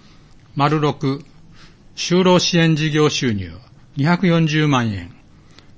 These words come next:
カンナカンナが外注している作業。全額利用者へ配分します。丸七、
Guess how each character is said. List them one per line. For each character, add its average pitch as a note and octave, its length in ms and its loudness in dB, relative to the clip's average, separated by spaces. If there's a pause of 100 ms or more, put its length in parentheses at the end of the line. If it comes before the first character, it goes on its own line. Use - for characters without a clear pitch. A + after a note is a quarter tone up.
(120)
カ D#3 140 2
ン F3 80 2
ナ F3+ 100 2
カ F#3 160 2
ン F3 60 4
ナ D3 100 2
が B2 140 0
外 C#3 200 0
注 D#3+ 220 -2
し - 120 -4
て D3 160 2
い C#3 60 2
る C3 80 -4
作 D3 220 -2
業。 G2 240 -4 (800)
全 D3+ 220 2
額 F3 260 2
利 D#3 80 2
用 F3+ 160 4
者 C3 180 2
へ A#2 60 -2
配 B2 180 -2
分 A2 180 -4
し - 140 -8
ま G#2+ 80 -8
す。 - 340 -10 (1600)
丸 E3+ 240 2
七、 C3+ 420 2